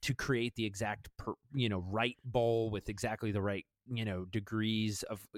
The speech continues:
sort of the concave nature of it and all that kinda stuff. I'm fascinated by all of that, though, and I think it seems primitive, but how much more primitive is that than a laser that we have? It's just, uh, smaller.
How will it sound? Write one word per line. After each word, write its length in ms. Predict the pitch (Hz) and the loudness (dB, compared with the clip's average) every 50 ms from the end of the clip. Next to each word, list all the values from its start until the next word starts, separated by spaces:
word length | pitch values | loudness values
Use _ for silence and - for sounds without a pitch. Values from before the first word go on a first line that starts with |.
| 113 | -10
sort 240 | - - - 117 104 | -6 0 0 2 2
of 80 | 101 90 | 0 -2
the 80 | 104 | -4
concave 560 | - - - 113 110 110 - - 113 107 95 92 | -6 -4 -4 -2 -2 -2 -2 0 0 0 0 0
nature 360 | 104 104 107 - - 110 107 | -2 -2 -2 0 2 2 2
of 120 | 104 101 | 4 2
it 100 | 104 - | 0 0
and 60 | 101 104 | 0 -2
all 80 | 101 101 | -2 -2
that 100 | 87 - | -2 -6
kinda 140 | - 98 90 | -8 -10 -8
stuff. 180 | - - - _ - - - - - - - - - _ _ - | -8 -8 -10 _ -14 -18 -18 -18 -18 -20 -20 -20 -20 _ _ 0
I'm 220 | - 185 220 220 185 | 2 2 2 2 4
fascinated 560 | - 208 190 185 175 - - 180 170 165 139 | 2 2 4 4 2 0 2 2 2 4 4
by 160 | 147 131 120 | 4 4 4
all 220 | 127 143 170 170 151 | 6 6 6 6 6
of 120 | 127 117 | 4 4
that, 200 | 123 113 110 - - | 2 0 0 0 2
though, 240 | 123 113 113 110 - | 2 4 4 2 2
and 100 | - 127 | 0 0
I 100 | 131 131 | 0 0
think 340 | - - 165 156 147 - - - - _ _ _ _ _ _ - | 0 2 2 2 2 0 -4 -12 -18 _ _ _ _ _ _ -2
it 160 | 165 175 165 - | -2 -2 0 -2
seems 540 | - - - 220 233 240 240 226 170 - - - | -2 0 2 4 4 6 6 6 4 2 0 -4
primitive, 640 | - - - 214 240 240 226 214 185 170 156 135 | -2 0 4 4 4 6 6 6 6 6 6 6
but 180 | 123 160 - - | 6 4 4 4
how 180 | - - 180 180 | 2 2 2 4
much 220 | 180 185 - - | 4 2 2 2
more 140 | 160 160 139 | 0 0 0
primitive 520 | - - - 165 156 160 156 143 143 123 127 | 0 -2 -2 0 2 4 4 4 4 4 4
is 160 | 120 107 104 | 2 2 2
that 280 | 120 117 117 110 - - | 2 2 2 2 -2 -4
than 240 | 123 110 120 113 110 | -2 0 0 2 2
a 100 | 107 101 | 2 2
laser 400 | 104 113 123 127 113 113 113 101 | 2 2 4 4 4 4 2 2
that 140 | 104 98 | 2 0
we 180 | 104 120 135 135 | 2 4 4 4
have? 320 | 117 110 101 92 87 87 | 2 2 0 -2 -2 -2
It's 220 | 98 101 - - - | -4 -4 -6 -8 -10
just, 420 | - - 123 117 107 - - - _ _ _ _ _ _ _ - - | -4 0 2 2 2 2 -2 -8 _ _ _ _ _ _ _ -18 -16
uh, 260 | - - - - - | -14 -12 -10 -8 -6
smaller. 720 | - - - 143 131 127 123 107 90 71 - - 95 - | -4 -2 2 2 4 4 4 4 2 0 -4 -6 -12 -12